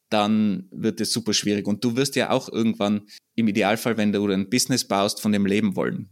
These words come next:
Das heißt, wenn du nur annähernd ähnlich zu deinem EntwicklerInnengehalt sein willst, dann musst du auf so einen Stundensatz kommen. Und wenn du dann rechnest mit irgendeinem Subscription Model, wo du sieben Euro im Monat verlangst und im Jahr dann,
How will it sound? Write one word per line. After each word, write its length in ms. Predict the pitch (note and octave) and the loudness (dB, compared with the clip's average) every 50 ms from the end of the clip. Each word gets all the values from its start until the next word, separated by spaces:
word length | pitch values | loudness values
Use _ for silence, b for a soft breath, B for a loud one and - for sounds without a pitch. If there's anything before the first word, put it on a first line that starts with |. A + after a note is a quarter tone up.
| _ _ | _ _
Das 180 | - A#2+ - | -4 -2 0
heißt, 220 | G#2+ G#2 G#2+ - - | 0 0 -2 -2 -4
wenn 100 | G2+ G2 | -2 0
du 140 | A2+ A#2 | 2 2
nur 260 | A#2+ A#2 B2 A#2 - - | 2 2 2 2 2 0
annähernd 560 | A#2+ D3 F3 F3+ E3 C3+ B2 A#2 A2 - - | 0 0 0 0 0 0 0 0 0 0 0
ähnlich 380 | A#2+ C#3 D3 C#3+ C3 A#2 - | 0 0 2 0 0 -2 -2
zu 100 | - A#2 | -4 -2
deinem 320 | G#2 G#2+ G#2 G#2+ A2 G#2+ G#2 | 0 0 0 0 0 0 0
EntwicklerInnengehalt 1600 | - G#2 - B2+ C3+ C3+ - C3 A#2+ A2+ - - - _ _ _ _ _ - A2+ A2 G2+ G2 G2+ G2 F#2 G#2+ G2+ F#2+ F#2 F#2+ - | -2 -2 -2 -4 -4 -2 -2 0 0 0 -2 -4 -12 _ _ _ _ _ -2 0 0 0 0 0 0 0 2 0 0 -2 -4 -4
sein 380 | - - G2 G2+ G2+ G2+ F2+ | -2 0 0 0 0 -2 0
willst, 480 | G#2 G#2 G2 F#2 - - - - - - _ _ _ _ _ | 0 0 0 0 -2 -4 -4 -8 -12 -12 _ _ _ _ _
dann 140 | - G#2+ A2 | -2 0 0
musst 180 | A#2 B2 - B2 | 0 0 0 0
du 80 | A2+ | 0
auf 60 | A2 | 0
so 100 | - - | 2 2
einen 80 | A2+ A2+ | 2 2
Stundensatz 600 | G#2+ - A#2 B2 B2 - - - - G2 F#2+ - | 2 2 0 0 0 0 -2 -2 -2 -2 -2 -4
kommen. 320 | - - F#2 - - - - | -4 -4 -4 -4 -4 -4 -4
Und 100 | - - | -2 -2
wenn 160 | G2+ G#2 G#2+ | 0 2 2
du 80 | G#2 G2 | 2 2
dann 320 | G#2 A2 A#2 B2+ C#3 C3 | 2 2 2 2 0 -2
rechnest 580 | B2 - B2 B2+ B2+ - C3 B2 A#2 - - - | -2 0 -2 -2 -2 -2 -2 -2 -2 -2 0 -2
mit 140 | A2+ - | -2 0
irgendeinem 640 | - F2+ A#2+ A#2+ A2+ - A2 A2 G#2+ G#2+ G#2+ F#2+ - | 0 0 0 0 0 0 0 2 2 2 0 0 -2
Subscription 640 | - - - A2 - - - D3 C#3 - - - B2 | -2 -2 -2 -2 -4 -4 -4 -4 -4 -2 0 2 2
Model, 400 | A#2 A2+ A2 A2 A#2 A2+ G#2+ A2 | 4 4 4 2 2 0 0 0
wo 80 | G2 G2+ | -2 0
du 240 | G#2 G#2 G#2 G2 | 0 0 0 0
sieben 320 | - - - D3+ D3+ C#3 C3 | 0 0 0 0 0 0 0
Euro 240 | A2+ C3 D3+ C#3 B2 | 2 0 0 0 0
im 100 | G#2 G#2 | 0 0
Monat 460 | G2 G2 G2+ G2+ G#2+ A2+ - - - _ _ _ | 0 0 2 0 0 -2 -4 -10 -20 _ _ _
verlangst 580 | - A2+ G#2 G#2 G#2+ B2 C#3+ - - - - b b b b _ | -4 -2 -2 0 0 0 0 -2 -4 -4 -8 b b b b _
und 160 | F#2+ G#2 G2+ | -4 -2 -2
im 100 | A2+ G#2+ | -2 -2
Jahr 300 | G#2+ G#2+ G#2 A2 A#2 A2+ | 0 0 2 2 2 2
dann, 340 | A#2 A2+ A2 G#2+ G#2+ - | 2 2 2 2 0 -2